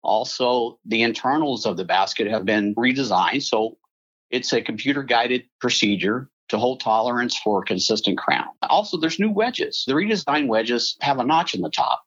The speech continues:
for better installation and extraction of the wedge. So no longer do we have to beat the wedges in or try to hammer 'em out with a hammer. With a new retention system, the wedge can be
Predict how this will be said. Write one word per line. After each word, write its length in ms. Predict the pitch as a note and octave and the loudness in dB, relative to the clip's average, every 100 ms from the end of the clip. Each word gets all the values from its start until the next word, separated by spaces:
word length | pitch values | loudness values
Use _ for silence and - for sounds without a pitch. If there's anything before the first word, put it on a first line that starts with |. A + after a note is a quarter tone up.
| - | -4
for 100 | F3 | -2
better 320 | E3 E3 D#3 | 2 2 2
installation 840 | C#3+ C#3 A#2 A2 A2 - G#2+ G#2 - | 0 0 2 2 2 2 2 0 0
and 360 | A2 B2 A#2+ - | 2 4 2 0
extraction 800 | - F#2+ - E2+ - - - - - | -2 0 2 2 2 0 -2 -4 -2
of 160 | G#2 G2 | 0 2
the 80 | |
wedge. 460 | E2 D2 D2+ - - | 0 0 0 0 0
So 280 | - C#3 C3 | 0 2 2
no 160 | C#3 | 2
longer 400 | E3+ F3+ F3 E3+ | 2 2 0 0
do 80 | D#3 | 0
we 140 | C3 A#2+ | 0 0
have 100 | - | 0
to 80 | F2 | -6
beat 440 | E2+ G#2+ C3 - | -2 0 0 -2
the 320 | - G#2 G2 G2 - | -2 0 0 -4 -4
wedges 480 | G2+ G#2 G#2 G#2+ G2+ | 0 2 2 -2 0
in 240 | F#2 G#2 | 0 2
or 180 | G2 F#2+ - - | 0 -4 -12 0
try 140 | G2+ | 0
to 60 | F2+ | 0
hammer 320 | - G#2+ A2+ | -2 0 0
'em 100 | G2+ | 2
out 240 | G2 G2+ - | 2 0 -2
with 160 | G#2+ F#2+ | -2 0
a 60 | |
hammer. 500 | - G2+ G2+ G#2+ G#2 | 0 0 2 2 0
With 200 | G#2+ A2 | 0 0
a 40 | A#2 | 2
new 140 | D3 | 2
retention 500 | C#3+ C3+ B2+ B2 A2 | 0 0 -2 -2 -2
system, 480 | G#2+ A2 G#2+ G#2+ G2 | 0 0 0 0 2
the 80 | F#2 | 2
wedge 300 | F#2+ F#2+ - | 2 2 0
can 160 | F2+ | 0
be 260 | F2+ F2 | 0 -2